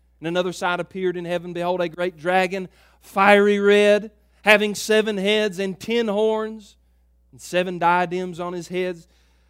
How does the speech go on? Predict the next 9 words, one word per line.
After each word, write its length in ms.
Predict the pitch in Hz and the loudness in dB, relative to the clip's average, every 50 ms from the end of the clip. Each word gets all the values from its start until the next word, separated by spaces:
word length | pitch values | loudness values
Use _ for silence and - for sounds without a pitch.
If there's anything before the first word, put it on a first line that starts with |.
| _ _ _ | _ _ _
What 120 | - 190 208 | -2 0 2
does 160 | 202 180 185 | 2 2 0
all 200 | 180 175 175 175 | 0 0 0 -2
of 60 | 160 | -4
that 220 | 160 165 165 160 165 | -6 -8 -8 -8 -10
mean? 320 | 170 170 170 175 175 165 | -10 -8 -8 -8 -6 0
Well, 180 | 175 202 202 185 | 4 4 4 4
the 100 | 180 160 | 2 -4
red 600 | 156 156 180 196 202 208 208 208 196 214 196 | -6 -2 0 2 2 4 2 2 0 -4 -10